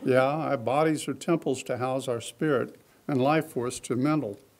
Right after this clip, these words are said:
to mind. Not knowing a connection to a protective power, we developed some emotions, one being fear. The emotion of fear vibrates at frequencies that are very damaging, can be damaging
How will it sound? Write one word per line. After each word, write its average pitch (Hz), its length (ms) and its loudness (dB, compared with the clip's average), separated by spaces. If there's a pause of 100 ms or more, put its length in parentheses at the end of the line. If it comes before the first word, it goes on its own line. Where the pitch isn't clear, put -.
(280)
to 139 140 2
mind. 123 420 0 (1300)
Not 180 220 4
knowing 202 300 6
a 160 80 4
connection 185 540 0
to 160 180 2
a 139 60 2
protective 202 640 -2
power, 208 380 -2
we 156 180 2
developed 156 640 0
some 143 220 2
emotions, 139 720 0 (880)
one 160 200 6
being 160 280 2
fear. 135 520 -4 (960)
The 151 100 8
emotion 147 540 4
of 127 120 -4
fear 170 340 2
vibrates 151 640 2
at 127 120 -8
frequencies 151 720 0
that 127 120 2
are 123 100 0
very 156 280 0
damaging, 143 720 2
can 170 260 2
be 127 140 0
damaging 123 560 -2